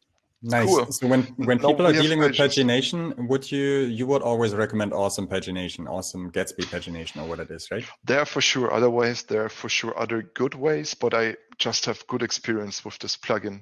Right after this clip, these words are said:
Speaker 2: It's very, it doesn't do much, but that's why it
Speaker 1: Yeah.
Speaker 2: can do what it does very well. And I prefer this over bloated solutions. Not saying there are any bloated solutions out there. Actually,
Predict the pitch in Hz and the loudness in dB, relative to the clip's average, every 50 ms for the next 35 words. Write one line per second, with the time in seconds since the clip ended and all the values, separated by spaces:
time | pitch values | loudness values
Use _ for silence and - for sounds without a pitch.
0 | - _ - 120 110 - - - - 113 117 120 135 151 151 156 156 156 147 147 | -16 _ -6 -6 -4 -4 -4 -6 -4 0 0 0 2 0 -2 -4 -4 -6 -6 -8
1 | 147 - _ _ _ _ _ _ _ _ _ _ _ - 120 120 143 147 160 143 | -12 -16 _ _ _ _ _ _ _ _ _ _ _ -6 0 2 2 2 2 0
2 | 165 135 - - 135 131 131 135 147 190 - - - - - _ _ _ _ - | -4 -6 -8 -8 -6 -2 0 0 0 0 0 -2 -2 -2 -4 _ _ _ _ -2
3 | 120 117 - 135 135 131 - - 131 131 123 - - 104 117 120 120 117 123 120 | -2 0 0 -2 -2 0 -2 0 0 0 0 0 0 0 0 0 0 -2 -4 -4
4 | 120 120 113 120 123 120 110 101 117 107 101 - - 104 101 98 98 92 104 98 | -6 0 2 2 2 2 2 0 0 0 0 -2 -4 -6 -8 -10 -8 -8 -6 -4
5 | 95 98 101 107 - - - - - _ _ _ - 98 101 101 101 - 107 107 | -4 -4 -6 -10 -14 -20 -20 -20 -20 _ _ _ -10 -10 -10 -8 -6 -6 -6 -4
6 | - - - - - 110 107 101 98 - 104 - - - 107 101 110 107 - 110 | -4 -8 -10 -6 -4 -4 -4 -4 -4 -8 -6 -6 -4 -4 -4 -4 -4 -6 -2 -2
7 | 117 117 117 117 - - - 117 113 117 - - 123 113 110 - - - - - | -2 -2 -2 -4 -6 -8 -8 -6 -8 -6 -4 -4 -4 -4 -6 -10 -10 -10 -12 -12
8 | - - - 139 147 131 - - 160 165 151 135 123 147 156 151 135 131 143 147 | -12 -4 0 0 0 2 2 2 2 2 2 2 2 4 4 4 4 2 2 0
9 | 120 120 139 139 - - - - 123 131 131 - 135 117 - 120 131 123 127 131 | 0 2 0 0 0 -2 -4 -6 -4 -4 -4 -4 -4 -4 -2 -2 -2 -2 -2 -2
10 | 123 123 131 - - - 135 135 131 | -2 -2 0 0 -2 -2 -2 -6 -8